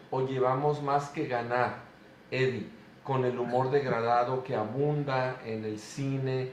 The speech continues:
y que sabemos que el público, las generaciones de niños y jóvenes acuden en masa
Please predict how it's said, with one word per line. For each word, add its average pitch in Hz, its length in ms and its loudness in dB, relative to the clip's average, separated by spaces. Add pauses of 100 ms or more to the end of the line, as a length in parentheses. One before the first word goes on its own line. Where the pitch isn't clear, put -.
(280)
y 110 160 -10
que - 180 -10
sabemos 127 880 0 (320)
que 104 640 -2
el 98 120 -6
público, 131 1000 -2 (320)
las 101 460 -4
generaciones 120 1080 -4 (240)
de 107 160 -2
niños 131 560 -4
y - 40 -10
jóvenes 135 720 -4 (240)
acuden 151 640 2
en 117 180 -4
masa 120 640 0